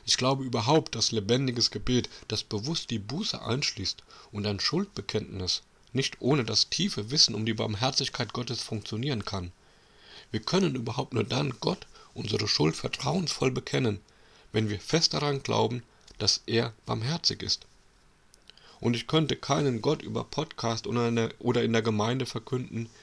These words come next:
der auf Rache oder Vergeltung aus ist. Mit solch einem Gott würde ich auch persönlich nichts zu tun haben wollen. Unser Gott und der Gott von Daniel ist barmherzig und gütig und voller Geduld. Es ist ein Gott,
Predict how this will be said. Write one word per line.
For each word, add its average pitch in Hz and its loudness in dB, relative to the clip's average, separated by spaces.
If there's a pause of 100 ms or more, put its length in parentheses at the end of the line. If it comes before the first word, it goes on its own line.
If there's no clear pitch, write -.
(420)
der 113 2
auf 104 -6
Rache 123 -2 (240)
oder 113 -2
Vergeltung 107 -2
aus - -8
ist. - -8 (560)
Mit 104 -2
solch 143 2
einem 117 -2
Gott 117 0 (320)
würde 110 -2
ich - -6
auch - -8
persönlich 110 0
nichts - -4 (180)
zu - -8
tun 127 -4
haben 98 -2
wollen. 90 -4 (760)
Unser 143 2
Gott 110 0 (240)
und 107 -4
der 107 2
Gott 120 -4
von 110 -4
Daniel 98 -2 (380)
ist 113 -2 (140)
barmherzig 120 -2
und 110 -6
gütig 120 -6
und 101 -6
voller 123 0
Geduld. 104 -2 (520)
Es 110 -4
ist - -4
ein 110 0
Gott, 127 0